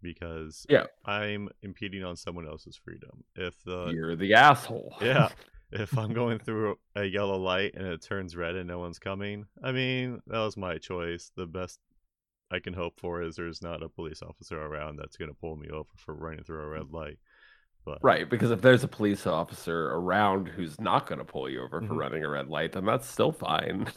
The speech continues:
Speaker 2: <laughs>
Speaker 1: Yeah,
Speaker 2: So,
Speaker 1: it's kinda like
Speaker 2: yeah.
Speaker 1: this, uh, this idea of drunk driving, where
Speaker 2: Mm-hmm.
Speaker 1: if you're drunk driving on a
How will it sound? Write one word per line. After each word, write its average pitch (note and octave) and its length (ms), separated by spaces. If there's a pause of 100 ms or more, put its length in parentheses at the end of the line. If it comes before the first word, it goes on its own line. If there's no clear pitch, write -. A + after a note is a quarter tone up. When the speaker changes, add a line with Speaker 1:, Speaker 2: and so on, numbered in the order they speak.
Speaker 2:
<laughs> - 180
Speaker 1:
Yeah, A#2 140
Speaker 2:
So, D3 400 (100)
Speaker 1:
it's - 140
kinda D3 240
like C#3 180
Speaker 2:
yeah. G#2+ 80
Speaker 1:
this, A2 260
uh, F#2 360 (180)
this G2 240
idea F#2 440
of D#2+ 640
drunk D#2+ 280
driving, D#2 600 (500)
where E2 440
Speaker 2:
Mm-hmm. C3 200
Speaker 1:
if D3+ 80
you're F#2 320
drunk F2 320
driving E2+ 600 (100)
on D#2+ 180
a D2+ 140